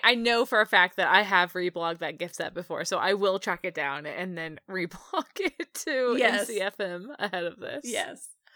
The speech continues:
Speaker 2: Thank you.
Speaker 1: Oh, um, oh my lord. I,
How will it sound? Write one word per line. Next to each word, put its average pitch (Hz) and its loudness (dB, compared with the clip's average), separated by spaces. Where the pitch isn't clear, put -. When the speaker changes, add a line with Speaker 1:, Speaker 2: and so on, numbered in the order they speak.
Speaker 2:
Thank - -10
you. - -10
Speaker 1:
Oh, 208 4
um, 180 -6
oh 208 2
my 185 -4
lord. 175 -2
I, 233 12